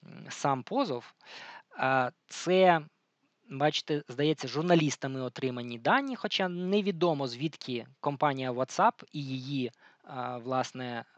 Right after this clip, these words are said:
а, адвокати отримали ці докази, які вони пред-, представляють. Бачите, вони представляють як докази скріншоти з конкретних,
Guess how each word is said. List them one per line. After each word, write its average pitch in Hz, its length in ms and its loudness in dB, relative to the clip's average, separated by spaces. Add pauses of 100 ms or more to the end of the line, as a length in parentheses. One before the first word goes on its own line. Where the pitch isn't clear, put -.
(140)
а, 123 300 -8 (580)
адвокати 135 680 2
отримали 160 680 2
ці - 180 -4
докази, 135 640 -4
які 226 280 -4
вони 220 180 -4
пред-, 202 420 -4
представляють. 196 540 0
Бачите, 180 280 -2
вони 156 180 -2
представляють 151 640 2
як 131 100 -8
докази 175 320 0
скріншоти 151 600 -4
з 131 240 -4 (340)
конкретних, 156 1000 2